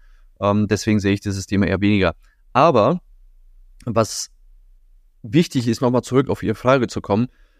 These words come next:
wir beschäftigen uns sehr intensiv mit diesem Thema. Und zwar brauchen wir nicht in die Insellösungen, sondern wir brauchen eigentlich ein System oder vielleicht zwei Systeme, die über eine Plattform laufen,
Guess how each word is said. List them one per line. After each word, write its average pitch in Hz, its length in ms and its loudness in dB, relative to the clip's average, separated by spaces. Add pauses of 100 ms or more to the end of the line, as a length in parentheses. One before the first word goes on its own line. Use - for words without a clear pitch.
(180)
wir 113 220 0
beschäftigen 135 560 2
uns 123 160 0
sehr 113 280 2
intensiv 117 440 -2
mit 107 160 -4
diesem 104 220 -2
Thema. 90 260 0
Und 87 220 -2
zwar 117 420 0
brauchen 131 480 0
wir 120 80 -2
nicht 135 300 0
in 117 80 -4
die 113 100 2
Insellösungen, 98 640 2
sondern 104 200 0
wir 104 100 0
brauchen 123 260 0
eigentlich 113 360 -4 (100)
ein 139 200 2
System 139 480 0
oder - 140 -6
vielleicht - 300 -16
zwei 110 200 2
Systeme, 117 460 0
die 101 240 0 (580)
über 104 240 0
eine 170 220 2
Plattform 101 560 0
laufen, 107 420 -2